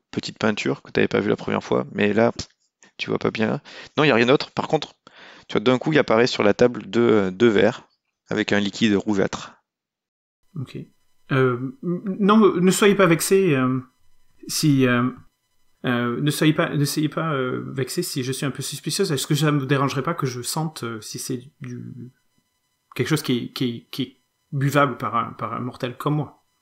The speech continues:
Speaker 1: Euh, allez-y.
Speaker 2: Ben, je sens. Est-ce que c'est du vin ? Du,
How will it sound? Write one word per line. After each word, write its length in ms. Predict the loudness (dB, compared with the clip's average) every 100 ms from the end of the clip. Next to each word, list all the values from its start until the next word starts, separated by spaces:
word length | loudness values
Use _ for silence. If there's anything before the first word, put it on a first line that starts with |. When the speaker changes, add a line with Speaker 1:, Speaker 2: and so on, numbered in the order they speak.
| _ _ _ _ _ _ _ 0
Speaker 1:
Euh, 400 | 2 2 -2 -2
allez-y. 480 | 0 0 -4 -6 -8 _ -20 _ -20 -20 -20 -20 -20 _ _ _ _ _ -20 _ _ _ _ _ _ _ _
Speaker 2:
Ben, 120 | -8 -6
je 100 | -4
sens. 240 | -4 -6 -10 _ -18 -10
Est-ce 140 | -8
que 60 | -8
c'est 120 | -8
du 100 | -6
vin ? 180 | -6 -8 -12 _ _ _ _
Du, 80 | _